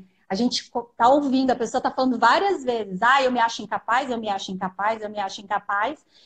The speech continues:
e aí, né, me s-, se sentir incapaz, tem alguma origem, vamos investigar e vamos ressignificar isso, né? Então, o Theta Healing trabalha dessa forma, né?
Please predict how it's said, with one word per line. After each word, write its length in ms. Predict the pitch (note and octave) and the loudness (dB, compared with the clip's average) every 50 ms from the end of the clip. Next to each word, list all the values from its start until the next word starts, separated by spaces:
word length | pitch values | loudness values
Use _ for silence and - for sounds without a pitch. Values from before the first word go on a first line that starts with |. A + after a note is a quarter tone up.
| _ _ | _ _
e 100 | D4+ D4 | 2 4
aí, 480 | C#4 B3+ A#3+ A#3 A#3 B3 C#4+ E4+ D#4+ - - | 6 6 4 4 2 0 -2 -2 -4 -8 -10
né, 240 | G3+ A3 A3+ C4 E4+ | -4 2 2 4 4
me 140 | F4+ D4 C#4+ | 4 0 -2
s-, 220 | C#4 - - - - _ _ _ | -2 -6 -12 -20 -20 _ _ _
se 240 | _ - - E4 G4 | _ -6 0 0 0
sentir 420 | G4 - F#4 E4 C#4+ - D4+ B3 A#3 | 0 2 0 -2 -2 0 0 0 0
incapaz, 680 | A#3 A3+ - G#3+ - - A#3 A3+ C#4 E4 F#4 E4+ B3 - _ _ _ _ _ _ _ _ | -2 -2 -4 -4 -2 2 2 4 4 4 2 0 -4 -8 _ _ _ _ _ _ _ _
tem 200 | - C4 A#3+ B3+ | 0 0 4 4
alguma 300 | C4 B3+ A#3+ B3+ C4 C#4 | 4 4 4 2 4 4
origem, 440 | D4+ D#4 D4+ C#4+ C4 A#3+ A3 A3 G3+ | 4 4 2 0 -4 -6 -8 -10 -8
vamos 300 | G3+ G#3 G#3+ A3+ A3 A3 | -6 -4 -4 -4 -4 -6
investigar 600 | A#3+ A#3+ A3 A#3 A#3+ - - B3+ G#3+ G#3+ G#3+ A3+ | -6 -6 -6 -6 -6 -4 -4 -2 0 0 0 0
e 40 | A3+ | -2
vamos 240 | A3+ A3+ B3 B3+ | -4 -6 -8 -10
ressignificar 800 | - - B3+ B3+ - B3 A#3+ B3 C4 C4+ - C4+ C4 - C#4 C#4+ | -6 -6 -6 -6 -4 -4 -2 -2 -2 -4 -8 -12 -6 -4 -2 -2
isso, 440 | D4+ C4 A3 G3 F#3 - - - - _ _ _ _ _ _ _ _ - | -2 -4 -6 -10 -12 -12 -14 -16 -18 _ _ _ _ _ _ _ _ -6
né? 280 | F#3 F#3 G3+ A3+ B3 A#3+ | -4 -2 -2 -2 -2 -4
Então, 800 | A3+ A3 A3+ - G#3 G3+ G#3+ A3 A#3 A#3+ A#3+ B3 B3+ B3+ B3+ - | -6 -10 -8 -6 -4 -2 -2 -2 -4 -6 -6 -6 -8 -8 -8 -10
o 80 | A#3+ | -8
Theta 220 | - A3+ G3+ - A3+ | -6 -6 -6 -6 -8
Healing 280 | A3 A#3 A3+ A#3 B3 | -8 -8 -6 -6 -4
trabalha 400 | B3 B3+ A#3 G#3 G#3+ G#3+ A3 A3+ | -2 -2 0 2 2 2 0 0
dessa 280 | A3 A3 A3 - - B3+ | -2 -2 -4 -4 -8 -10
forma, 540 | - _ - A3+ G3+ F#3 F#3 F#3+ F#3 F3+ F3+ | -8 _ -2 0 0 0 0 0 -2 -2 -2
né? 220 | F#3 G3+ B3+ C4+ | -4 -6 -6 -8